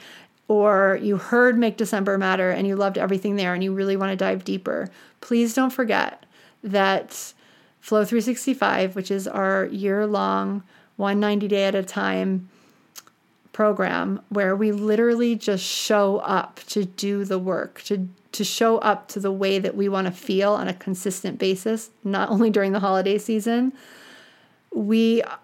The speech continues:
are offering as a bonus the holiday season. So we officially kick off with our first retreat, um, in mid-January.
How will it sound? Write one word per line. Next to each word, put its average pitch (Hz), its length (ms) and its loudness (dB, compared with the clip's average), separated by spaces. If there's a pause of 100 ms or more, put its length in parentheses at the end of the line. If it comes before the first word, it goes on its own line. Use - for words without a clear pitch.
are 208 300 4
offering 220 400 4
as 196 140 0
a 190 60 2
bonus 190 680 0
the - 140 -6
holiday 185 380 -2
season. 185 500 -2
So 196 100 -2
we 196 140 2
officially 220 520 0
kick 208 240 -6
off 208 220 0
with 196 100 -2
our 185 140 0
first 185 380 -4
retreat, 196 580 -4
um, 190 240 -4
in 185 240 -2
mid-January. 208 880 0